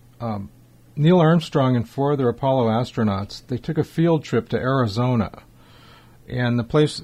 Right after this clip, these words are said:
uh, in Arizona, it's known as the Meteor Crater, and there's also one called the Sunset Crater, and you can actually go see them. They're dormant volcanoes.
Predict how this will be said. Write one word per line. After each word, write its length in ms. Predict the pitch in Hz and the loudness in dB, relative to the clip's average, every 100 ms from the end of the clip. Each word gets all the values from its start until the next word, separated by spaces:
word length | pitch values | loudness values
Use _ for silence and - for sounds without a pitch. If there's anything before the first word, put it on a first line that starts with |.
| - | -10
uh, 140 | 120 - - - | -10 -10 -16 -8
in 180 | 151 151 | 0 4
Arizona, 540 | 165 170 127 120 120 | 4 4 4 2 2
it's 160 | 127 - | -2 -2
known 180 | 135 139 | -2 0
as 120 | 117 | 0
the 100 | 127 | -2
Meteor 420 | 123 143 156 151 | 0 0 0 -2
Crater, 500 | - 156 135 127 131 | -2 0 2 2 0
and 120 | 123 | 0
there's 160 | 117 107 | -2 -2
also 320 | 131 151 156 | -2 -2 -2
one 180 | 139 135 | 0 0
called 200 | 135 120 | 0 0
the 60 | 113 | 0
Sunset 520 | - 202 196 117 101 | 2 4 4 0 -2
Crater, 380 | 117 101 110 123 | -2 0 0 -2
and 120 | 135 | -2
you 80 | 151 | -2
can 160 | 156 | -2
actually 380 | 143 143 - 127 | -2 -2 -2 -2
go 160 | 120 113 | -2 -4
see 280 | - 170 | -4 -4
them. 280 | 156 104 101 - - - - | -2 -4 -6 -14 -20 -20 -20
They're 220 | 123 131 120 | -4 -2 2
dormant 480 | 151 165 156 120 | 4 4 4 2
volcanoes. 800 | 123 117 - 156 156 113 85 - | 0 0 0 2 2 0 -4 -14